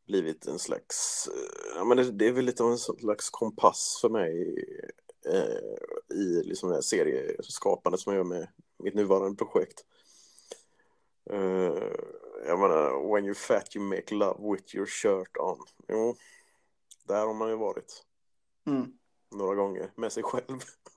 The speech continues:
Speaker 1: <laughs>
Speaker 2: <laughs>
Speaker 1: Nej, men ja, i såna situationer också faktiskt. Och det
Speaker 2: Mm.
Speaker 1: med att han gick från att äta skit till att äta grönsaker, och han känner sig som en grönsak, och han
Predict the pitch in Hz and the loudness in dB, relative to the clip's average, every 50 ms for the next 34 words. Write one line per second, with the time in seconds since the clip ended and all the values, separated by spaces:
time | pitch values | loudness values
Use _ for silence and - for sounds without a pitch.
0 | _ - - - - 180 160 - - 185 - - - 196 - - - - - - | _ -12 -8 -2 0 0 0 2 0 -2 -2 -2 -4 -6 -8 -8 -10 -8 0 4
1 | - - - - 104 113 110 110 104 104 101 98 98 95 95 - - 95 92 87 | 6 6 6 6 4 4 4 4 4 2 0 -4 -6 -8 -12 -10 -8 -6 -6 -6
2 | - - - - 95 92 90 - - - 98 95 95 95 - 104 95 - 98 - | -6 -8 -8 -8 -6 -4 -2 -2 -2 -2 -2 -4 -4 -6 -6 -6 -6 -4 -4 -2
3 | - 107 95 95 - - - - - 110 107 107 104 104 - - 117 - - - | -2 -4 -4 -4 -8 -10 -12 -12 -12 -10 -10 -10 -10 -12 -12 -12 -12 -10 -12 -12
4 | _ _ _ _ _ - - _ _ - - - - - 127 113 101 98 - 104 | _ _ _ _ _ -20 -20 _ _ -8 -2 2 4 4 4 2 0 -2 2 2
5 | 101 104 104 104 - - - 101 98 95 90 - 95 98 95 - 104 - - - | 2 2 2 -2 -2 0 2 4 4 4 4 4 4 4 4 2 0 -2 -2 0
6 | - 104 95 95 95 - - - - 110 95 95 90 92 92 92 - - - 87 | 0 0 0 0 -4 -10 -8 -4 -2 -2 0 0 -2 -2 -2 -4 -4 -2 -2 -2
7 | 82 87 85 98 90 107 98 95 92 98 101 - 113 101 98 - - 98 92 95 | -2 -2 -6 -4 0 2 4 4 2 0 -2 -2 -2 -2 -2 -4 -4 -4 -2 -4
8 | 95 - - - 98 92 95 98 104 107 104 98 - 98 98 98 98 101 101 95 | -4 -4 -2 -2 -2 -2 -2 -6 -6 -4 -6 -6 -6 -6 -4 0 0 2 2 0
9 | 98 107 107 - 107 90 95 101 - - 101 101 98 101 - | -2 -4 -4 -2 -2 -2 -2 -2 -2 -2 0 0 0 -2 -6